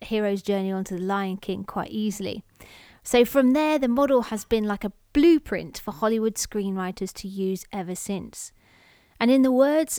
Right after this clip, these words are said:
of Mister Vogler himself, "The myth can be used to tell the simplest comic book story or the most sophisticated drama. The essential characters can be combined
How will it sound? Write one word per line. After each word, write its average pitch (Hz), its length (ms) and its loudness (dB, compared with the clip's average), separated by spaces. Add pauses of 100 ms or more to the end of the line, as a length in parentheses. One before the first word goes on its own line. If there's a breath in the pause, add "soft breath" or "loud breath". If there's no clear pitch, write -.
of 226 200 -2
Mister 226 280 -4
Vogler 202 360 -4
himself, 180 680 -6 (420 soft breath)
"The 202 100 0
myth 233 520 0 (220)
can 262 160 -2
be 277 80 0
used 208 440 -2
to 202 60 -12
tell 202 240 -6
the 196 80 -6
simplest 311 640 -4
comic 320 340 -6
book - 160 -8
story 190 460 -4
or 233 180 0
the 226 100 -2
most 247 440 -2
sophisticated 202 720 -8
drama. 196 480 -4 (600 soft breath)
The 226 140 2
essential 294 580 -2
characters 190 720 -6 (220 soft breath)
can 208 180 -8
be 202 100 -2
combined 196 800 -2